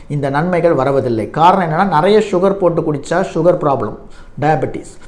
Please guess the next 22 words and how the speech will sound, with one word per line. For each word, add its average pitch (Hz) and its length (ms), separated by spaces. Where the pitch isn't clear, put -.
நிறைய 185 480
மில்க் 214 380
ஊத்தி 185 180
குடிக்கும் 151 360
போது 131 240
ஃபேட் 185 400
அதிகமாகுது. 131 500
So, 208 220
வந்து 175 440
மில்க்கை 240 440
குறைத்தும் 190 520
சுகரை 214 320
குறைச்சும் 165 540
காஃபி 175 580
இல்லைன்னா 170 340
பிளாக் 175 300
காஃபி 175 280
குடிப்பது 135 420
வந்து 113 520
கார்டியாக் 196 460
பேஷண்ட்டுக்கும் 175 680
நல்லது, 160 460